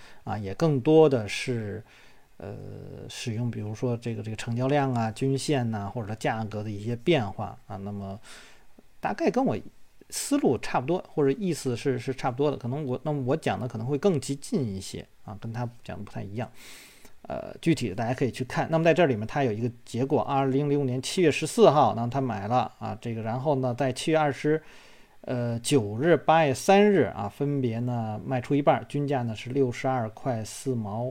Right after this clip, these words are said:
五啊，实际上他也就挣了不到百分之十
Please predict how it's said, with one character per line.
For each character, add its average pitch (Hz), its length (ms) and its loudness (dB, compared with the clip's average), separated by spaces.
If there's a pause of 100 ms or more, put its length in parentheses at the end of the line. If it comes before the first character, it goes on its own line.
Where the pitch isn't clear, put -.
(180)
五 101 220 -8 (260)
啊， 101 100 -8
实 - 100 -14
际 131 60 -4
上 127 180 -4
他 117 100 -4
也 113 80 -4
就 107 120 -6
挣 117 280 -6
了 98 480 -10 (540)
不 - 80 -6
到 131 100 -2
百 107 120 -8
分 104 100 -8
之 123 80 -6
十 104 320 -10